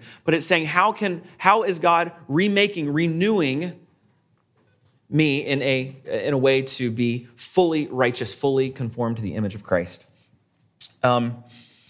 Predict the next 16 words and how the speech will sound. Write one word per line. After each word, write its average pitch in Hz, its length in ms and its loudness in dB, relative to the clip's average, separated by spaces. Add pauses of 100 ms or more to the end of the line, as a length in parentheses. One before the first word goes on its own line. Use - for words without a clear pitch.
(340)
there's 160 140 4
a 165 60 6
lot 160 220 2
to 147 40 -6
be 139 80 -2
said 139 220 4
here. 135 300 2
We 131 100 -4
can 127 60 -4
go 131 80 2
through 127 140 -4
Romans 127 280 0
six - 260 -2
and 117 100 -8
Colossians 120 560 0
three. 110 480 -4